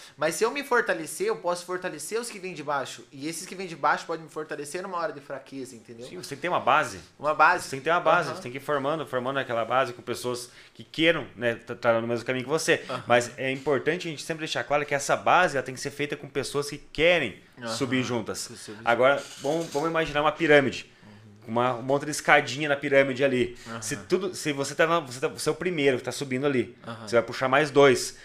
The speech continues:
Speaker 2: Mas se esses dois vão lá subir junto com você, agora tem, abaixo deles tem, cada um tem, carrega mais dois.
Speaker 1: Sim.
Speaker 2: Mas e se esses outros dois ali que tão embaixo dos dois,
Speaker 1: Aham.
Speaker 2: né, não querem subir?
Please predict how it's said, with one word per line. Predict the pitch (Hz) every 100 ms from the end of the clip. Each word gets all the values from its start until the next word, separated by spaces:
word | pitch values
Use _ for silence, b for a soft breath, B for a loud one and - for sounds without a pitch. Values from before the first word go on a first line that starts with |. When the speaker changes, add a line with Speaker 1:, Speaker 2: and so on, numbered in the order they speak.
| B
Speaker 2:
Mas | - 156
se | -
esses | 208 220 160
dois | 151 165 147 - - B B _ _ - -
vão | 131 139
lá | 151
subir | 147 151 143
junto | 143 151
com | 160
você, | 165 -
agora | 135 135
tem, | 151 175 139
abaixo | 135 147 170 160
deles | 151 165
tem, | 170
cada | 160 160
um | 156
tem, | 170 170
carrega | 156 151
mais | 160 160 170
dois. | 160 127
Speaker 1:
Sim. | - - - 120 107 -
Speaker 2:
Mas | 165
e | 208
se | 208
esses | 262 262 190
outros | 208 185 - - - _ -
dois | 120 170 190
ali | 143
que | 131
tão | 123 131 127 98
embaixo | 117 127 127
dos | 120 120 98
dois, | 139 190 180
Speaker 1:
Aham. | - 127 131 139 151
Speaker 2:
né, | 135 131
não | 147
querem | 156 151
subir? | - 135 120 92